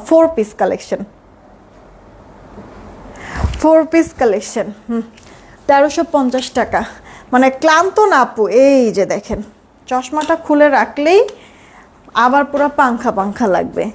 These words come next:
পঞ্চ-, চশমাটার জন্য, বুঝছেন, পুরা বুড়ি বুড়ি একটা লুক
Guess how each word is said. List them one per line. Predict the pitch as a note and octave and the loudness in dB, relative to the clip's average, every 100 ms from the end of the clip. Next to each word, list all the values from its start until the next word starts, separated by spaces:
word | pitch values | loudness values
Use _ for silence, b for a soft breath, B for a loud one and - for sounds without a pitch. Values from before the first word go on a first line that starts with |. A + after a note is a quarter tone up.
| - | -4
পঞ্চ-, | B3+ C4 A3 - | 0 2 0 0
চশমাটার | B3+ C4 D4 C#4+ D#4 C4 | -2 0 0 0 0 0
জন্য, | D#4+ E4+ F4 | -2 0 2
বুঝছেন, | A3+ B3+ - F4 G3+ G#3 B B B - | 0 -2 0 0 0 -6 B B B -6
পুরা | C#4 D4+ | 2 2
বুড়ি | B3+ A3+ C4+ D4+ | 2 0 0 0
বুড়ি | E4 E4+ | 0 2
একটা | D#4+ D4+ D4 | 0 2 2
লুক | A#3+ A3 | 2 0